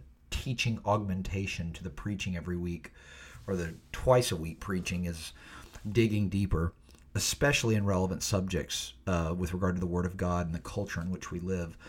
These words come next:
So things that either would be imprudent to pursue by way of time or subject matter or audience on a Sunday morning, uh, can be pursued with a little bit more depth and filled out and augmented, uh, on a, uh, in,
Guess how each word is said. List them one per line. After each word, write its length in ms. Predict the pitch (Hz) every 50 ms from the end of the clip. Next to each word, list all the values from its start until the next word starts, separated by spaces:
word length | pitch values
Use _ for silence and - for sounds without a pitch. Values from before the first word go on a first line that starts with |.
| - - - -
So 120 | - - 117
things 320 | - - 131 135 135 117
that 140 | 117 101 101
either 400 | 104 110 98 98 90 92 90 92
would 180 | 101 113 101 92
be 120 | 110 104
imprudent 680 | 95 87 - - - - 131 139 135 120 110 92 -
to 80 | - -
pursue 680 | - 104 98 - - - 104 95 92 95 107 120 120 - - - - - -
by 120 | - 104 95
way 180 | 92 92 90
of 120 | 90 - -
time 580 | - - - 113 110 107 104 110 117 123 117 -
or 220 | - 101 98 98 98
subject 460 | - - 107 98 107 101 101 - -
matter 360 | 98 95 92 90 98 101 98
or 280 | - - 113 101 - - -
audience 640 | 110 120 135 123 92 85 85 80 - - - - - -
on 120 | 110 104 98
a 60 | 92
Sunday 360 | - - 117 107 101 95 90
morning, 480 | 98 107 127 139 127 - 80 95 - - - - - - - - - - - - -
uh, 240 | 90 92 92 92 95 92 - - -
can 160 | - 95 95
be 80 | 95
pursued 680 | 92 - 101 95 - - - 98 98 95 92 90 - -
with 100 | 110 95
a 40 | 95
little 160 | 101 101 98
bit 120 | 98 -
more 120 | 98 95 90
depth 340 | 85 - 95 90 - - 92
and 100 | 90 -
filled 320 | - - 104 95 92 90
out 340 | 87 87 85 80 - - - 101
and 120 | - 92 87 - -
augmented, 640 | 104 120 123 113 90 85 76 69 71 85 82 82 87 - - - - - - - - - -
uh, 260 | 87 80 73 67 65 - - -
on 180 | 90 90 85 80
a, 260 | 80 78 78 78 76
uh, 180 | 69 71 69 -
in, 160 | - 87 -